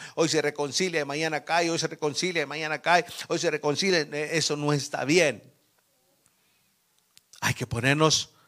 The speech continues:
firmes. Amén. Dios habla a tiempo y fuera de tiempo, hermano.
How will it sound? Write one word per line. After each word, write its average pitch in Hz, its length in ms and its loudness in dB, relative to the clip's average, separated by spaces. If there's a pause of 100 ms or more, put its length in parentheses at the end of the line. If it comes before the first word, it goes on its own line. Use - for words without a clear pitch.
(380)
firmes. - 880 -4 (1500)
Amén. 185 540 4 (1160)
Dios 165 340 10
habla 202 200 10
a 196 100 6
tiempo 233 400 12
y 160 40 6
fuera 175 300 8
de 196 120 4
tiempo, 208 420 -2
hermano. 92 400 -10